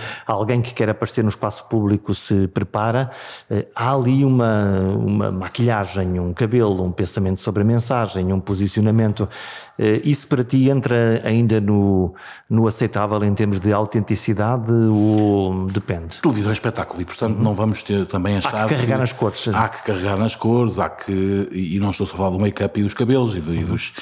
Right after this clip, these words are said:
Speaker 2: e de como tu te vestes.
Speaker 1: Até o make-up
Speaker 2: Mas também aí,
Speaker 1: psicológico.
Speaker 2: mas também aí é importante tu não seres mais do que aparentas ser.
Speaker 1: Uhum.
Speaker 2: Eh,
Speaker 1: O que é que isso
Speaker 2: se
Speaker 1: quer
Speaker 2: eu,
Speaker 1: dizer?
Speaker 2: isso quer dizer o quê? Se eu me visto habitualmente de calças de ganga, hum,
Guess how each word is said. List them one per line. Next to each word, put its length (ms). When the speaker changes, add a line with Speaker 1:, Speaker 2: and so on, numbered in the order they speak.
Speaker 2:
e 140
de 100
como 200
tu 140
te 100
vestes. 460
Speaker 1:
Até 160
o 40
make-up 180
Speaker 2:
Mas 80
também 300
aí, 80
Speaker 1:
psicológico. 320
Speaker 2:
mas 200
também 360
aí 260
é 80
importante 840
tu 160
não 180
seres 320
mais 580
do 180
que 260
aparentas 520
ser. 240
Speaker 1:
Uhum. 140
Speaker 2:
Eh, 420
Speaker 1:
O 20
que 80
é 20
que 60
isso 40
Speaker 2:
se 80
Speaker 1:
quer 80
Speaker 2:
eu, 40
Speaker 1:
dizer? 320
Speaker 2:
isso 240
quer 80
dizer 140
o 40
quê? 360
Se 180
eu 60
me 80
visto 240
habitualmente 460
de 40
calças 320
de 60
ganga, 420
hum, 680